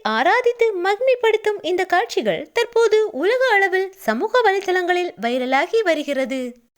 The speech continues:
ரஷ்யா மற்றும் உக்ரைனிடையே கடந்த சில ஆண்டுகளாகவே போரானது நடைபெற்று வருகிறது. இந்நிலையில், உக்ரைன் தலைநகரில் ரஷ்யா தாக்குதல் நடத்தியது.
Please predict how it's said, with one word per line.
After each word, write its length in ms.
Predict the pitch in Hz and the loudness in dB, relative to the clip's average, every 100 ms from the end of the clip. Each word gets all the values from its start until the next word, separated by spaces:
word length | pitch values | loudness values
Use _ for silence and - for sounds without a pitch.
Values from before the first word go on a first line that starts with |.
| _ _ - | _ _ -4
ரஷ்யா 460 | 233 254 - 523 466 | -2 0 2 0 2
மற்றும் 340 | 453 440 427 | 2 2 0
உக்ரைனிடையே 840 | 208 214 403 494 466 370 247 185 269 | -2 -2 2 4 4 0 0 -4 -4
கடந்த 360 | - 453 508 523 | -2 0 0 -2
சில 340 | - 440 440 - | 0 2 2 0
ஆண்டுகளாகவே 720 | 220 330 453 453 427 415 415 403 - | 0 0 2 2 2 2 0 0 2
போரானது 560 | 403 453 415 254 240 370 | 4 4 2 2 -4 0
நடைபெற்று 500 | 240 202 453 466 453 | 0 2 0 2 2
வருகிறது. 640 | 339 302 294 285 277 240 - _ _ | 0 0 0 0 -4 -6 -14 _ _
இந்நிலையில், 760 | 220 294 494 494 247 180 262 - | -4 0 4 4 2 -2 -4 -2
உக்ரைன் 460 | 330 403 494 523 480 | -2 0 2 2 2
தலைநகரில் 640 | 415 415 403 359 311 381 - | 2 2 2 2 0 -2 0
ரஷ்யா 420 | 339 - 370 359 | -2 0 0 0
தாக்குதல் 600 | 359 185 196 - 523 466 | -2 -4 -2 0 2 2
நடத்தியது. 720 | 339 320 311 294 269 262 | 2 0 -2 -2 -2 -4